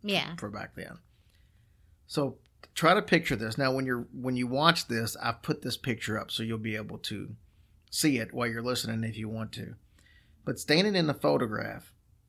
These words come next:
Speaker 2: at the back are sixteen-year-old Ar-, Arthur Lawson, and then it's his sister Marie, who was seventeen. Then you got the two parents, which was, uh, uh, Charlie and Fanny. The funny thing about this is if you look at the picture,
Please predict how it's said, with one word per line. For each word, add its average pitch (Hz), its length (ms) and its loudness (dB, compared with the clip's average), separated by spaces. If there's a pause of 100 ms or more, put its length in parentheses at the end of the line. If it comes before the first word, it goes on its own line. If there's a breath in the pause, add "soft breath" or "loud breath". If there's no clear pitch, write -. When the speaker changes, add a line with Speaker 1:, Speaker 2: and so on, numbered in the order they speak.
(520)
Speaker 2:
at 117 140 -6
the 113 80 -4
back 135 340 4
are 113 60 0
sixteen-year-old 143 880 2
Ar-, 117 340 -4
Arthur 127 320 2
Lawson, 120 460 -2 (760)
and 113 140 -2
then 120 80 0
it's 123 160 -4
his 139 180 0
sister 139 360 -2
Marie, 143 600 -2 (180)
who 127 100 -4
was 113 120 -4
seventeen. 123 760 -4 (760 soft breath)
Then 120 180 -2
you 123 100 0
got 120 320 0 (420)
the 123 80 0
two 151 180 2
parents, 135 540 -2
which 117 240 -8
was, 113 240 -4
uh, 107 300 -6 (440 soft breath)
uh, 101 120 -8
Charlie 120 380 -2
and 127 120 -6
Fanny. 110 380 -4 (1900)
The 139 80 0
funny 208 240 4
thing 185 180 2
about 131 300 0
this 139 200 0
is 110 120 -4
if 113 160 -6
you 120 100 -2
look 151 320 2
at 123 140 0
the 104 60 -6
picture, 120 600 -4